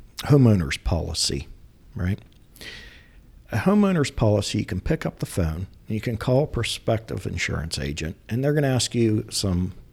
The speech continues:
kind of boilerplate questions. How many, you know, what's the square footage of your home? How many stories? Is it brick construction or, or vinyl siding? And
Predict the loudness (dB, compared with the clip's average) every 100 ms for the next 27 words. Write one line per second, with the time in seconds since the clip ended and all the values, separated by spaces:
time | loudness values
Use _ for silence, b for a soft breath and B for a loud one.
0 | -18 -6 0 2 2 0 -2 -2 0 -2
1 | -2 -4 -6 -10 -6 -4 -6 -8 -6 -2
2 | -2 0 -2 -4 -8 -12 -14 -10 -8 -4
3 | -2 4 2 4 2 2 0 -2 -4 -4
4 | -4 -4 -8 B B B 2 4 4 2
5 | 0 -2 -2 -2 -6 -10 B B B -2
6 | -2 0 2 2 2 -2 2 2 2 0
7 | -2 0 0 -2 -2 0 0 -2 -4 -4
8 | -4 -6 -8 -12 B B B B -20 -14
9 | -4 -2 -2